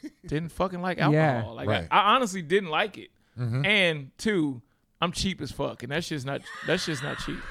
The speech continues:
Speaker 2: Like, it's not.
Speaker 3: <laughs> When did you,
Speaker 2: It's just
Speaker 3: how long are you sober now?
Speaker 1: Uh, it's been a year. I haven't even really thought
Speaker 3: Okay.
Speaker 1: about it. You know,
Speaker 2: Yeah,
Speaker 1: it's,
Speaker 2: it's,
Speaker 1: it's,
Speaker 2: it's,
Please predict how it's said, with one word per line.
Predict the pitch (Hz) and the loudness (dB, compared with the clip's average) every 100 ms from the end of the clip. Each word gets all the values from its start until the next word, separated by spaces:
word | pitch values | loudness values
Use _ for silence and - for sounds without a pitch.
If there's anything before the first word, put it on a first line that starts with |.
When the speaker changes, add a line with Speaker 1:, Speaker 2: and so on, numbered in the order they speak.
| - 143 | -4 -2
Speaker 2:
Like, | 135 143 | -2 -4
it's | 131 | -4
not. | 143 - - - | -6 -6 -10 -6
Speaker 3:
<laughs> | - - - 175 | -6 -4 -2 -2
When | 208 | 0
did | 170 | 0
you, | 156 | 0
Speaker 2:
It's | 143 | 0
just | 131 151 | -2 -2
Speaker 3:
how | 208 | -6
long | 214 | -6
are | 220 | -8
you | 247 | -8
sober | 175 147 | -6 -6
now? | 147 127 120 _ - | -8 -10 -16 _ -12
Speaker 1:
Uh, | 113 120 127 127 123 113 107 90 - - | -4 -2 0 0 -2 -2 -2 -4 -8 -10
it's | 101 - | -10 -6
been | - 139 | -2 -2
a | 120 | -2
year. | 107 127 135 | 0 2 2
I | 104 | 0
haven't | 107 120 | -2 -2
even | 113 | -4
really | 101 98 90 - | -4 -4 -6 -10
thought | - 139 131 | -4 0 2
Speaker 3:
Okay. | 131 | 0
Speaker 1:
about | 87 80 | -2 -6
it. | 80 - 76 | -14 -16 -16
You | 73 | -6
know, | 143 | 4
Speaker 2:
Yeah, | 185 | 4
Speaker 1:
it's, | 165 127 165 - - | 4 2 -2 -2 -8
Speaker 2:
it's, | |
Speaker 1:
it's, | 170 - - | -12 -8 0
Speaker 2:
it's, | 190 - | 0 0